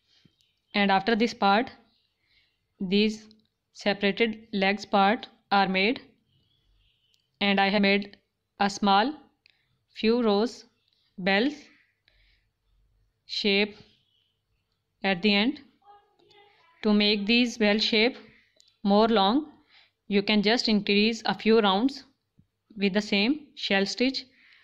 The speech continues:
and then you can make the border at the end with the change color. So I have used this string to tighten the pant a little bit in these holes,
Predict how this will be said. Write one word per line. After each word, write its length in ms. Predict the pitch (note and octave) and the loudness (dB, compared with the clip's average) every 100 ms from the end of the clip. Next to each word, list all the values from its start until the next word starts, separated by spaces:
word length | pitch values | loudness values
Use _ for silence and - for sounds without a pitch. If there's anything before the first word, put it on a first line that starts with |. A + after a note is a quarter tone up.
| _ _ _ _ | _ _ _ _
and 180 | G3+ F#3+ | -2 0
then 140 | G3 | 2
you 100 | G#3+ | 2
can 220 | A3 A3 G3+ | 2 2 2
make 200 | G3 F3+ | 0 0
the 60 | |
border 340 | G3 F#3+ F#3 G#3+ | 0 2 2 2
at 200 | G3+ G3+ | 0 0
the 100 | G3 | 0
end 240 | G3+ C#4+ - _ | 0 -2 -6 _
with 160 | F#3+ F#3 | -4 -2
the 80 | G3 | -2
change 320 | G3 F#3+ F#3 | -2 -4 -2
color. 260 | G3 A3+ D4+ - _ _ _ _ _ _ _ _ _ _ _ _ _ _ _ _ _ _ _ _ _ _ | 0 0 -2 -10 _ _ _ _ _ _ _ _ _ _ _ _ _ _ _ _ _ _ _ _ _ _
So 300 | - - G#3+ | -18 -6 0
I 100 | G#3 | 0
have 200 | G3+ A3 | 2 0
used 380 | G3 G#3+ A#3+ - - - | 0 0 0 -4 -12 -4
this 240 | G3+ G#3 | -2 -2
string 460 | - G#3 A#3 D#4 - _ _ _ _ _ _ _ _ | -2 0 0 -2 -8 _ _ _ _ _ _ _ _
to 100 | G#3+ | -4
tighten 460 | G#3 G3 F#3+ G#3 A#3+ | -2 0 0 0 0
the 100 | B3 | -2
pant 440 | B3 G3 G#3+ C4 - _ _ | -2 -2 -2 -4 -10 _ _
a 100 | G3+ | 0
little 280 | G3 F#3 G#3+ | 0 0 0
bit 320 | G#3 A#3 - - _ _ _ _ _ _ _ _ _ _ _ _ _ _ _ _ _ | 2 0 -2 -16 _ _ _ _ _ _ _ _ _ _ _ _ _ _ _ _ _
in 160 | G#3 G3+ | -2 0
these 320 | G3+ G#3+ G#3+ - _ _ _ | 2 0 -4 -16 _ _ _
holes, 440 | - G3 G#3+ C#4+ | -2 0 2 -2